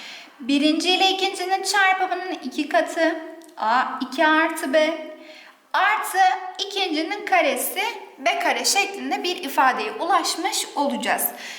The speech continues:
Son yıllarda bunu şu şekilde, e,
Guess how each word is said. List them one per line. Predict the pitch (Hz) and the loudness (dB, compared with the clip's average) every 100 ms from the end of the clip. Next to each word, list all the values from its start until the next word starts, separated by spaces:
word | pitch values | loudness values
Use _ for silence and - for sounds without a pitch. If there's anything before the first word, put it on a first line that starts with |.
| - - - | -16 -18 -4
Son | - - 381 415 453 | -2 4 4 4 0
yıllarda | 370 262 254 240 240 226 | 2 2 2 0 -2 -4
bunu | 320 415 370 - - - - - | -6 -2 -2 -2 -6 -16 -20 -8
şu | - 427 | -2 0
şekilde, | - 370 - 302 262 330 415 - - - - | 0 0 -2 -2 2 4 4 0 -8 -12 -4
e, | 247 247 240 247 240 - | 0 2 2 0 -2 -4